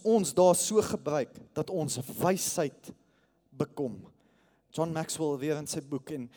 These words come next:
en hierdie is 'n oefeningkie wat ek nogals doen elke dag in my lewe en ek wil jou encourage, moenie net kerk toe kom nie, hou bietjie kerk op jou eie ook. Hier is iets persoonlik tot my lewe.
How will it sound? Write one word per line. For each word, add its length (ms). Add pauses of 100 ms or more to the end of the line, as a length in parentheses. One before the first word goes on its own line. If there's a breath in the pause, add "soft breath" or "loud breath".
(140 loud breath)
en 80
hierdie 160
is 160
'n 80
oefeningkie 480
wat 160
ek 140
nogals 260
doen 240
elke 160
dag 160
in 100
my 140
lewe 240
en 80
ek 80
wil 140
jou 80
encourage, 400
moenie 180
net 180
kerk 280
toe 100
kom 160
nie, 160
hou 160
bietjie 240
kerk 320
op 100
jou 200
eie 180
ook. 320 (880 soft breath)
Hier 220
is 120
iets 220
persoonlik 480
tot 160
my 160
lewe. 360